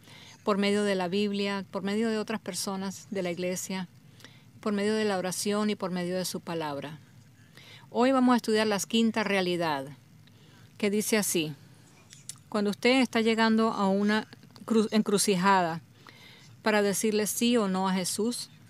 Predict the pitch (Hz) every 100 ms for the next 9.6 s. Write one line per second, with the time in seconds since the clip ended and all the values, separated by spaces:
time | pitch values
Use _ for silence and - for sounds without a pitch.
0 | - - - - - 202 190 233 233 247
1 | 254 220 - 220 214 208 185 185 185 185
2 | 196 196 - - - - - - 202 208
3 | 233 214 202 202 196 208 202 190 - 180
4 | - 185 196 214 - - 220 233 226 240
5 | 240 - 202 175 - - - - - 180
6 | 180 - 160 147 - - - - - -
7 | - - - - - - - - - -
8 | - - - - 214 233 240 214 214 220
9 | - 202 196 180 196 180